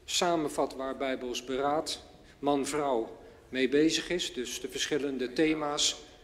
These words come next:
een paar korte Bijbelse notities over elk van die thema's en ook wat achtergrondinformatie over de,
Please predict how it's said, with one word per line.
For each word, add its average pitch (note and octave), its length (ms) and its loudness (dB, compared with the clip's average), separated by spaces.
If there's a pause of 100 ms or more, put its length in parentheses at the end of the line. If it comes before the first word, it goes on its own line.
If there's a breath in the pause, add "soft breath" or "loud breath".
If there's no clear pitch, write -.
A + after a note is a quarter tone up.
(100)
een C#3 120 -10
paar C3 180 2
korte D#3 340 4
Bijbelse C#3+ 540 2
notities C3+ 720 -4
over D3 280 0
elk D3 240 -2
van D3 160 -6
die C#3+ 160 -2
thema's D3 640 2 (480 loud breath)
en C3+ 160 -4
ook C3 160 0
wat C3 120 -4
achtergrondinformatie A#2+ 1300 -4
over B2+ 360 -4
de, A2+ 300 -2